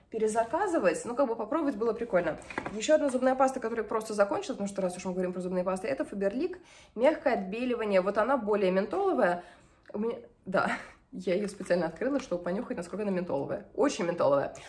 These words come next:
А, она мне нравится. Мне кажется, уже у меня вторая или третья такая паста. Я их регулярно перезаказываю, они мне нравятся. Мне кажется, вот сейчас ко мне идет заказ Faberlic, в котором также есть эта паста.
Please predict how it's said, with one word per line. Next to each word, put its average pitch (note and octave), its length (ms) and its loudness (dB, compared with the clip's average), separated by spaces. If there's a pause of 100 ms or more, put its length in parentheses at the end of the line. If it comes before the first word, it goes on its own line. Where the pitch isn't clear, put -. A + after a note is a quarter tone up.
(320)
А, A3+ 360 4
она B3 200 4
мне F#4+ 100 2
нравится. G#3+ 340 6
Мне A3 120 -2
кажется, D#4 180 0
уже B3 140 4
у A#3 60 4
меня A3 260 2
вторая G#3 400 6
или G3+ 100 2
третья G3+ 320 0
такая F#3+ 220 2
паста. C4 460 4
Я G3 300 4
их G3 160 -4 (120)
регулярно G3+ 480 4
перезаказываю, G#3 500 2
они G#3+ 80 0
мне G3+ 120 0
нравятся. A#3 360 0
Мне G3+ 100 -2
кажется, G3 280 -2
вот F3+ 180 -4
сейчас F#3+ 480 -2 (480)
ко G#3 80 0
мне G3 160 2
идет F#3 220 2
заказ F#3+ 340 2
Faberlic, F#3+ 360 0
в - 20 -18
котором G3+ 320 -2
также F#3+ 220 0
есть E3 120 -4
эта - 80 -6
паста. - 480 -2